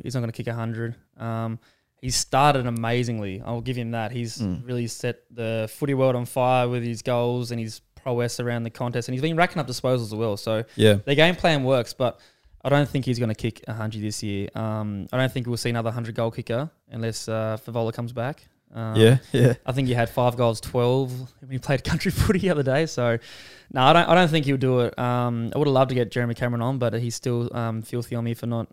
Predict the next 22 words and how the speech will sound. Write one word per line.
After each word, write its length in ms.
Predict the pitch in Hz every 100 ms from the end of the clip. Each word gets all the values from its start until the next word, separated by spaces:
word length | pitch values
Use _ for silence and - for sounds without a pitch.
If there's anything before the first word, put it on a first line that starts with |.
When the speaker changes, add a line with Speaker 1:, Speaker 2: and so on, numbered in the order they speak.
| -
Speaker 1:
uh, 320 | 113 110 110 117 -
Speaker 2:
Forgot 280 | - 107 139
about 200 | 147 98
that. 220 | 95 143 160
Speaker 1:
for 180 | - - 113
Speaker 2:
Yeah. 80 |
Speaker 1:
tweeting 100 | 127 117
at 60 | 113
him 100 | 117
last 260 | 113 -
year. 140 | 117 117
So, 300 | - 113 113
Speaker 2:
Yep. 160 | 113 - _ _ _
Speaker 1:
no, 240 | 139 131 151
he, 240 | 165 170
he's 80 | 160
playing 220 | 160 160 147
some 140 | 139
really 180 | 135 135
good 120 | 123
footy. 280 | - 127 123
And 320 | 127 127 120